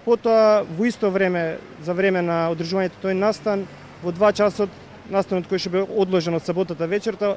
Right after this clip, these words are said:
започна настанот во ме-, B M X надпреварувањето, каде што, а, се појави околу пеесетина такмичари во B M X, а, дваесет пет, а, од Македонија, десет од Бугарија, чет-, а, пет од Србија и четворица од Хрватска.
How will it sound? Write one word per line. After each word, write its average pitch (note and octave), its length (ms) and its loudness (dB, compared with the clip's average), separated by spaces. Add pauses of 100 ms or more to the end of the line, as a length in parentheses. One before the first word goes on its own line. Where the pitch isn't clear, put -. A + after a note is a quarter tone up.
започна F3+ 480 -2
настанот F#3+ 420 0 (680)
во E3+ 100 -4
ме-, G3+ 260 4
B F#3+ 220 4
M F#3 160 0
X E3 160 -6
надпреварувањето, F3+ 880 -2
каде F#3+ 240 -4
што, G3 480 0 (580)
а, F3+ 300 -2
се - 80 -4
појави G3+ 480 4
околу E3+ 240 -2
пеесетина G3 560 0
такмичари E3+ 480 -2
во D3+ 160 -2
B G3 240 2
M G3+ 160 0
X, - 260 -14
а, E3+ 300 -2
дваесет F#3 400 2
пет, F3 300 -4
а, D#3+ 420 -2
од D#3+ 160 -4
Македонија, F#3+ 720 0
десет F3+ 320 -2
од D#3 80 -6
Бугарија, F#3 560 0
чет-, - 260 -10 (300)
а, E3+ 300 0 (180)
пет G3 220 0
од D3 100 -4
Србија G#3+ 480 0
и G3 180 2
четворица F3+ 540 -4
од - 0 -
Хрватска. C#3 480 -2